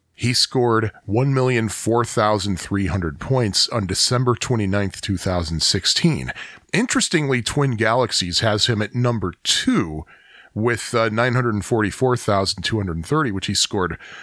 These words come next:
uh, a little bit later, August twenty-second, two thousand seventeen. So, yeah, that's, uh, what I, what I have about, um,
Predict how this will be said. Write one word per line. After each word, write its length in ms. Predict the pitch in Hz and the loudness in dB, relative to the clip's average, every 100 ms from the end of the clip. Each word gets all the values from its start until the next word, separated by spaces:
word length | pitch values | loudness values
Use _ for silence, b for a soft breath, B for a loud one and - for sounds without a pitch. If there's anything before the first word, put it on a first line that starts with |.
| B | B
uh, 140 | 101 87 | -2 0
a 20 | |
little 280 | 92 117 90 | 2 2 2
bit 160 | 85 | -4
later, 380 | 90 113 92 78 | 0 0 0 0
August 280 | 90 85 - | -2 -2 -2
twenty-second, 560 | 95 82 - 95 82 | -2 0 0 -2 -4
two 120 | 78 85 | -4 -2
thousand 300 | 82 78 76 | -2 -2 -2
seventeen. 640 | 80 69 69 110 85 67 - _ _ - | -2 -4 -4 -2 -2 -4 -10 _ _ -8
So, 340 | - 73 67 B B B B B | -4 -2 -4 B B B B B
yeah, 180 | 95 71 | -2 -2
that's, 400 | 87 95 - - | -2 -2 0 0
uh, 220 | 87 71 82 | 0 -4 -6
what 160 | 85 71 | -4 -4
I, 60 | 76 - | -4 -4
what 120 | 80 | -2
I 80 | 90 | 0
have 280 | 85 82 | 0 -2
about, 480 | 80 73 69 - - - | -2 -4 -4 0 -2 -2
um, 440 | 80 71 69 67 | -6 -4 -4 -6